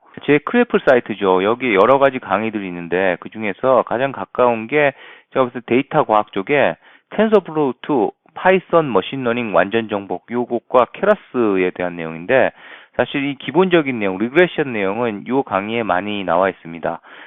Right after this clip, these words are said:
그래서 이 강의는 이제, 에, 파이썬의 이제 머신러닝을 이용해서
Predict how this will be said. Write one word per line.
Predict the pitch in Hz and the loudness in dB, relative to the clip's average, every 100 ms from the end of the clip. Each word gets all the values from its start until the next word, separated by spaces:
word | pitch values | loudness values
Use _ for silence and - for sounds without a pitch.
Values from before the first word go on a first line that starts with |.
| - | -8
그래서 | 147 151 | 0 2
이 | 165 | 2
강의는 | 123 131 151 156 | 2 2 2 -2
이제, | 117 120 113 95 - - _ _ | 0 2 4 2 -2 -16 _ _
에, | 98 95 90 90 87 - _ _ - _ _ - | -2 2 2 2 0 -6 _ _ -20 _ _ -2
파이썬의 | 196 202 185 156 135 127 127 127 | 2 4 4 4 6 6 6 4
이제 | 117 | 2
머신러닝을 | 90 92 151 151 127 113 107 101 | 0 0 -2 0 0 0 -4 -4
이용해서 | 98 104 101 90 127 113 | -4 -6 -6 0 4 4